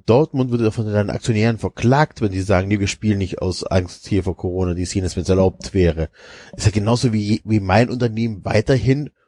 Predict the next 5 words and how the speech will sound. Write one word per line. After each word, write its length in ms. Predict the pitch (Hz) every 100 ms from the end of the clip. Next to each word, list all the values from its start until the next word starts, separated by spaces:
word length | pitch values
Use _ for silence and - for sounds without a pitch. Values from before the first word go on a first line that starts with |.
| _ -
produziert 760 | 117 107 - - 110 110 147 _ _ - _ _
und, 160 | 117 113
und 200 | 110 95
Glas 320 | 98 92 101
verkauft 680 | 117 - 120 131 160 -